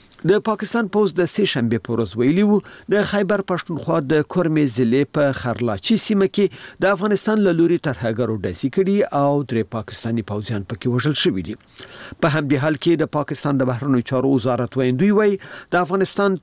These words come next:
طالب چارواکو ته ویل شوي چې دولت یې باید د داسې پیښو مخه ونیسي او دا دې یقیني کړي چې بیا به داسې نه کیږي. د طالبانو د حکومت یوه ویندوی بلال کریمي په یوه ټویټ کې لیکلي، د اصولو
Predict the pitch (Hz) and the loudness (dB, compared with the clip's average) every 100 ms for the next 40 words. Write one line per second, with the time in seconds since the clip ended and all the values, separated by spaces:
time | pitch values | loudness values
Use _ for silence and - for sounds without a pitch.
0 | 170 160 202 - 151 123 113 - 131 127 | 0 0 0 0 -2 0 -2 -2 -2 2
1 | 151 147 226 196 131 127 - - _ 135 | 2 2 0 0 0 -2 -4 -8 _ -2
2 | 165 175 208 196 123 90 107 - - - | 0 2 0 0 -6 -6 -12 -16 -20 -4
3 | - 180 220 214 196 175 - 160 143 165 | 0 2 0 -2 0 0 0 -2 -2 0
4 | 196 202 185 - 190 - - - 156 156 | 2 4 2 0 -2 -4 -20 -6 0 0
5 | 131 127 113 120 117 120 - 185 220 165 | 0 -2 -2 0 0 0 0 2 2 -2
6 | - - 156 123 123 160 135 110 - 180 | 0 0 2 2 0 -2 -2 -2 0 0
7 | - 98 90 - _ _ _ _ _ _ | 0 -8 -10 -12 _ _ _ _ _ _
8 | _ - - - - 190 214 214 208 220 | _ -20 -18 -18 0 0 2 0 0 0
9 | 202 180 180 - 170 185 170 151 143 127 | 0 0 0 0 -2 -2 0 0 2 0
10 | 131 131 180 160 135 131 117 131 120 123 | 0 2 0 2 0 -2 -4 -4 -2 0
11 | 180 190 175 131 113 - 135 123 - 117 | 0 2 2 4 0 0 -2 -2 -4 -6
12 | - 196 214 - - _ 143 185 190 - | 0 0 0 -4 -20 _ 2 2 2 -4
13 | 233 | 0